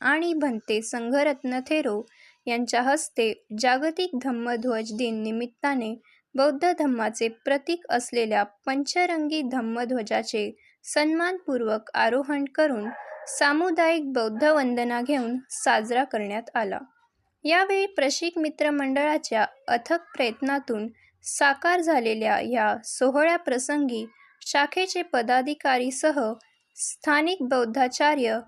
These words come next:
गमरे गुरुजी, आदर्श महिला मंडळ आणि प्रशिक मित्र मंडळाचे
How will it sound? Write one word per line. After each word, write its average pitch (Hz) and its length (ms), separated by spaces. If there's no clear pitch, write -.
गमरे 233 380
गुरुजी, 269 540
आदर्श 339 480
महिला 285 480
मंडळ 285 460
आणि 330 240
प्रशिक 302 500
मित्र 262 380
मंडळाचे 269 760